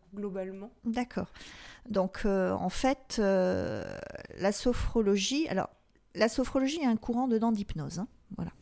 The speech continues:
Speaker 2: Bon. Euh, mais pour différencier, la sophrologie, déjà, ça a été, euh, je peux dire, euh, créé, établi par un neuropsychiatre dans les années soixante. C'était une thérapie brève, récente quand même,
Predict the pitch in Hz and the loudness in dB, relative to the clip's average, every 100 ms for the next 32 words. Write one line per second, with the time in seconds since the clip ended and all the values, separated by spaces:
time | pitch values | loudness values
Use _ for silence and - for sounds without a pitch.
0 | - - - - - - - - - - | -20 -20 -20 -18 -18 -18 -18 -18 -10 -4
1 | 180 170 175 147 - 196 202 214 190 175 | 0 0 -2 -2 -2 -2 0 0 0 0
2 | - 240 277 196 - 196 - 202 214 240 | 0 2 2 2 0 -4 0 2 2 0
3 | 208 269 226 190 - 226 226 196 170 165 | 0 -2 -2 -4 -4 -2 0 0 -2 -4
4 | 170 165 165 - - - - - 175 170 | -6 -8 -8 -10 -12 -14 -14 -8 -8 -4
5 | 208 190 156 - - 185 185 196 190 170 | -2 -2 -4 -6 -6 -2 0 0 -2 -4
6 | 160 170 214 - 170 160 156 160 165 170 | -2 -2 -2 -2 -2 -2 -4 -4 -4 -4
7 | - 160 - 180 185 175 160 160 160 160 | -6 -8 -4 -2 0 -2 -4 -4 -4 -6
8 | 160 160 160 190 240 - - - 156 156 | -6 -6 -4 -4 -8 -10 -16 -12 -12 -10
9 | 165 143 131 - 156 151 160 151 - _ | -8 -10 -12 -12 -8 -4 -4 -6 -18 _
10 | - - 160 - 262 - 175 185 | -18 -12 -10 -8 -10 -10 -10 -10